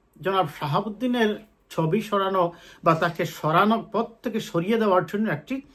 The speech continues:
মহল আবারও তৎপর হয়েছে। আমি আগেই বলেছি এটা নিয়ে এর আগেও তৎপরতা ছিল, এখন আবার কেন এই তৎপরতা? ব্যক্তি শাহাবুদ্দিন সম্পর্কে যদি আমাকে প্রশ্ন করেন,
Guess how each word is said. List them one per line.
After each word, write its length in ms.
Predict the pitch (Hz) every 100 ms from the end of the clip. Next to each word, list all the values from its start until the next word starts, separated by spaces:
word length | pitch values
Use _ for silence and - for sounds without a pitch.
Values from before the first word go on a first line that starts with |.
| _ - _ _ _ _
মহল 520 | - 151 139 185 165 - -
আবারও 400 | 151 165 208 254
তৎপর 480 | 254 151 143 - 139
হয়েছে। 320 | 123 117 160
আমি 140 | 151
আগেই 240 | 180 170 226
বলেছি 360 | 233 247 240 277 -
এটা 200 | 165 196
নিয়ে 220 | 214 226
এর 220 | 233 165 180
আগেও 360 | 147 151 214
তৎপরতা 600 | 214 175 170 180 170 196 -
ছিল, 280 | 214 214 254 - - _ _
এখন 300 | 180 202 285
আবার 240 | 247 208 170 -
কেন 220 | 170 175
এই 160 | 143 139
তৎপরতা? 680 | 131 110 - 110 98 98 - _ _ _ _ _ _ _ _ _ _ _ _ _ -
ব্যক্তি 340 | 208 208 -
শাহাবুদ্দিন 460 | - 254 240 226 262
সম্পর্কে 400 | 277 233 254 254
যদি 220 | 240 240
আমাকে 280 | 226 226 214
প্রশ্ন 320 | 208 - 226
করেন, 260 | 220 226